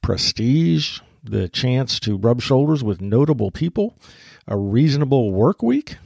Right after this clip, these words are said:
and best of all, a fifty percent pay increase. So he was caught off guard with how empty he felt after the first month of his new job. In his own words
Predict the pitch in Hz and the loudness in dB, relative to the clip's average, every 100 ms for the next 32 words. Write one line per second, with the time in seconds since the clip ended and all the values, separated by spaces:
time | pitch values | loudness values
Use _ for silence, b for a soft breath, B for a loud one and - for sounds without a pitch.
0 | b b b - 113 98 175 - 139 190 | b b b -8 -4 0 0 0 0 0
1 | 170 123 104 _ 247 233 - 107 101 110 | 2 2 0 _ -6 -6 -6 -8 -4 -6
2 | 101 156 160 92 - - _ _ - 180 | -6 -6 -6 -8 -12 -20 _ _ -8 -2
3 | 160 120 107 - 101 87 - - _ B | -2 -2 -4 -2 -2 -2 -6 -10 _ B
4 | B B B B B B - 214 185 - | B B B B B B 4 4 4 -2
5 | - 160 339 339 - 277 233 208 117 160 | 2 4 6 4 2 2 4 2 2 2
6 | 269 165 113 110 165 151 - 190 311 339 | 2 2 0 0 0 -2 -2 0 0 0
7 | - 82 57 - _ - - 127 - - | -4 -6 -8 -18 _ -12 -6 -6 -2 -2
8 | - 95 - - B B - 156 175 156 | -2 -4 -10 -16 B B -6 -4 -2 -2
9 | 139 - 196 190 - 123 226 277 - 120 | -2 0 0 0 -2 -2 -2 -4 -6 -2
10 | 120 113 123 175 170 190 233 254 156 - | -2 0 2 4 4 2 0 -2 -6 -8
11 | _ _ b b b b b b - 147 | _ _ b b b b b b -6 -2
12 | 131 185 160 160 180 131 - | 0 2 2 2 2 2 -2